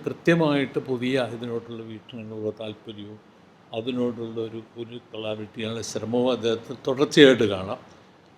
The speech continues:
അങ്ങനെ തുടർച്ചയായിട്ട് കാണുമ്പോൾ അത് കേവലമായിട്ട് റെപ്ലിക്കേറ്റ് ചെയ്യുന്നൊരു സ്വഭാവമല്ല. അദ്ദേഹം വെറുതെ നമ്മുടെ പലരും ചെയ്യുന്ന പോലെ ഇത് കോപ്പ്-, ഇത്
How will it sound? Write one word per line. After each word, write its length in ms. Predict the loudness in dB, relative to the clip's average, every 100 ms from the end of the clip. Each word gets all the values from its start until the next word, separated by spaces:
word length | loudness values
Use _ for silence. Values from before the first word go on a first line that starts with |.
| -2
അങ്ങനെ 300 | 4 8 8 8
തുടർച്ചയായിട്ട് 520 | 6 8 10 10 8 4
കാണുമ്പോൾ 380 | 4 4 4 2
അത് 100 | 2 2
കേവലമായിട്ട് 680 | 2 6 6 6 6 4 4 2
റെപ്ലിക്കേറ്റ് 680 | 2 8 8 12 12 12 12
ചെയ്യുന്നൊരു 320 | 10 10 6 4
സ്വഭാവമല്ല. 480 | 4 2 2 -6 -10 -6
അദ്ദേഹം 220 | -6 -4
വെറുതെ 240 | -2 0 0 -2
നമ്മുടെ 260 | -8 -10 -10
പലരും 260 | -6 -4 -4
ചെയ്യുന്ന 240 | -4 -4 -6 -4
പോലെ 200 | -2 -2 -4 -14 -20 -20 -8 -6
ഇത് 140 | -4 -2 0
കോപ്പ്-, 420 | 2 2 0 -10 -6
ഇത് 140 | 0